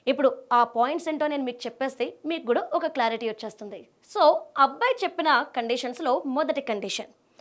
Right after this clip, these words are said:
ప్రీ వెడ్డింగ్ షూట్స్ చెయ్యకూడదు. చూసారా, మనకి లేని సంస్కృతిని మనం తెచ్చుకున్నాము అని చెప్పాం. ఇక్కడ పూర్తిగా ఈ అబ్బాయి ఇందుకు విరుద్ధంగా వ్యవహరించాడు.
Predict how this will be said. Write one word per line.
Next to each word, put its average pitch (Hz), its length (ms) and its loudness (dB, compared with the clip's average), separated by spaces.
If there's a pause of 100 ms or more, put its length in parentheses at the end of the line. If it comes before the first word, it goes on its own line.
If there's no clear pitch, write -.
(280)
ప్రీ 480 300 6
వెడ్డింగ్ 302 300 2
షూట్స్ - 480 -4 (440)
చెయ్యకూడదు. 233 800 0 (500)
చూసారా, 254 320 0 (400)
మనకి 214 360 -6
లేని 269 260 -2
సంస్కృతిని 302 540 -6
మనం 277 180 -4
తెచ్చుకున్నాము 240 680 -6
అని 233 100 -6
చెప్పాం. 233 360 -8 (340)
ఇక్కడ 233 320 0 (140)
పూర్తిగా 254 540 2 (120)
ఈ 226 120 -2
అబ్బాయి 220 400 2 (160)
ఇందుకు 254 260 -6
విరుద్ధంగా 220 500 -4
వ్యవహరించాడు. 208 840 -6